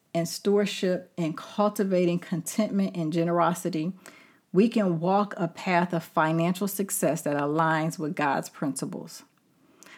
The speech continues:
So I hope this helps you get a perspective of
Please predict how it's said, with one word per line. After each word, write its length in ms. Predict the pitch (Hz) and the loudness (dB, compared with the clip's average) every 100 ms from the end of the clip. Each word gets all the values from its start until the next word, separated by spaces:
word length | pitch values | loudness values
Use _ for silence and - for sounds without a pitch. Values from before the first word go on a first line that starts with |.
| - | -6
So 180 | - 185 | 2 4
I 100 | 175 | 4
hope 480 | - 254 254 262 | 2 4 4 4
this 300 | - 208 196 | 4 4 4
helps 580 | - - 196 175 - - | -2 0 2 0 -4 -6
you 400 | 175 180 180 175 - - _ _ _ _ - - | 0 2 4 2 -2 -16 _ _ _ _ -18 0
get 540 | 190 180 - - - - | 4 4 0 -8 -12 -2
a 480 | 190 175 156 156 160 151 _ _ _ - - _ _ _ | 2 2 2 -2 -6 -10 _ _ _ -20 -20 _ _ _
perspective 840 | - 185 - - 196 190 170 156 170 | 0 0 2 2 2 2 -2 -4 -4
of 640 | 170 170 151 143 156 - | -2 0 0 -2 -6 -10